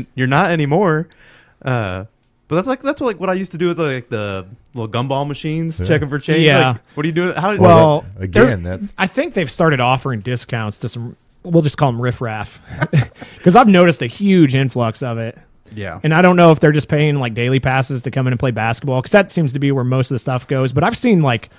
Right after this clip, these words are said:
Speaker 3: multiple people, like, getting into, like, <laughs> near fights on the basketball courts, which I didn't see, you know, one and two years ago. I've seen it more this year.
Speaker 2: Oh, basketball courts are hands down the, the worst.
Speaker 1: Well, and the, do they not,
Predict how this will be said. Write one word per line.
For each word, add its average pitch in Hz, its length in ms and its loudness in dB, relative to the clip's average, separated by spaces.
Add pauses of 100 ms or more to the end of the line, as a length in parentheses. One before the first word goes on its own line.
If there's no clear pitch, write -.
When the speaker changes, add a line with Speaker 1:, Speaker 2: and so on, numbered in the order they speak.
(160)
Speaker 3:
multiple 156 520 4
people, 123 400 0
like, 107 200 -6 (280)
getting 175 260 6
into, 123 380 0
like, 113 160 -6 (400)
<laughs> - 60 -2
near 180 300 8
fights - 640 -4 (380)
on 160 80 4
the 135 80 4
basketball 127 400 2
courts, 123 300 -4
which 143 120 0
I 151 60 4
didn't 165 240 4
see, 131 500 2 (140)
you 151 120 -4
know, 117 100 2
one 127 200 0
and 113 80 -4
two 135 120 0
years 127 280 2
ago. 107 220 -6
I've 113 160 -6
seen 180 200 2
it 131 60 -4
more 127 300 -2
this 117 320 -2
year. 107 320 -6 (140)
Speaker 2:
Oh, 101 100 -4
basketball 101 460 0
courts 87 340 -4
are 82 120 -4
hands 87 360 -2
down 82 300 -2
the, 78 260 -6 (1400)
the 87 140 -6
worst. 82 600 -6 (300)
Speaker 1:
Well, 156 140 2
and 151 120 -2
the, 156 100 -6 (1040)
do 147 140 -8
they 196 80 -8
not, 196 140 -10